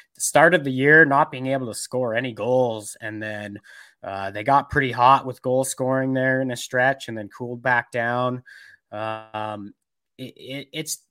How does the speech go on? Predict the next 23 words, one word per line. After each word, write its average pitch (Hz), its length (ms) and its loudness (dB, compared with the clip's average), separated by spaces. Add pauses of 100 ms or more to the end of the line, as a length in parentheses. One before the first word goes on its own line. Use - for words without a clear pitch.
they 170 200 4
have 208 340 6
a 175 80 -2
g-, 143 140 -10
lot 143 260 4
of - 60 -4
good 160 180 -2
pieces 139 380 -6
up 123 120 -4
front, 147 300 -4
right? 120 260 -6
When 120 120 -8
you 113 80 -10
take 143 180 -8
a 127 40 -6
look 123 200 -4
at 131 80 -12
their 113 140 -6
lineup, 143 480 0 (420)
but 143 160 0
they 160 140 4
are 170 180 10
s-, - 320 -2